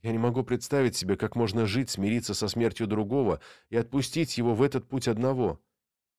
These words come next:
Нет ничего страшнее разлуки, когда две души срослись в одно целое, когда судьбы завязаны в узел,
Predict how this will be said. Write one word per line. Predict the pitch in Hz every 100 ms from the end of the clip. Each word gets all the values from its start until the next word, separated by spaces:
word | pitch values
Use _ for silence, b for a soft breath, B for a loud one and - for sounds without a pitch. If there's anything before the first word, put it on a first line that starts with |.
| _ -
Нет | 110 120
ничего | 123 131
страшнее | 127 117 110 127 123
разлуки, | 123 110 151 135
когда | - 98 104
две | 101 123
души | 120 123 135
срослись | 110 107 120 117
в | 107
одно | 104 113
целое, | - 143 135 95 80
когда | 104 107
судьбы | 117 147 139 123
завязаны | 104 120 123 113 117
в | 113
узел, | 143 95 67